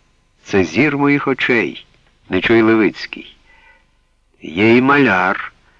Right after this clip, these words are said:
що становить синонім не до слова фарбар, а до художник. «Коли б же мені ті малярі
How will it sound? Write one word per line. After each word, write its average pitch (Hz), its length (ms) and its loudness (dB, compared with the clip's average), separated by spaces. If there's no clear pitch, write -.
що - 260 -6
становить 104 520 -2
синонім 101 840 -2
не 82 100 -6
до 82 140 -6
слова 147 440 0
фарбар, 95 880 -2
а - 120 -8
до 98 100 -4
художник. - 800 -2
«Коли 107 360 2
б 143 120 0
же 139 180 0
мені 135 440 4
ті 156 420 2
малярі 123 640 4